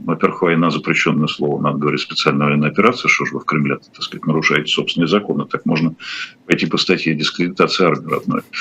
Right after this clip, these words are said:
А во-вторых, не будет эта война родной, это война принудительная,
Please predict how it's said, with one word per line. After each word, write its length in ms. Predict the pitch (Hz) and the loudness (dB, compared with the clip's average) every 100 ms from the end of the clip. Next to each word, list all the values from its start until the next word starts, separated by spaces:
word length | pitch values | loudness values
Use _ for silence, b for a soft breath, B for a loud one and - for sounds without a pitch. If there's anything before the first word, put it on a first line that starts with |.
| B B B - - | B B B -10 0
А 200 | 80 78 | 2 4
во-вторых, 680 | 80 87 - 104 107 - | 2 2 2 4 4 2
не 60 | 98 | 0
будет 280 | 87 113 101 | 4 4 4
эта 320 | - 82 - - | 0 -2 -2 -2
война 320 | 82 80 85 | 2 4 4
родной, 340 | 80 78 80 | 4 4 2
это 140 | 76 73 | 0 0
война 240 | 85 92 | 2 2
принудительная, 760 | - 85 85 82 104 80 71 | 2 0 2 0 0 0 -2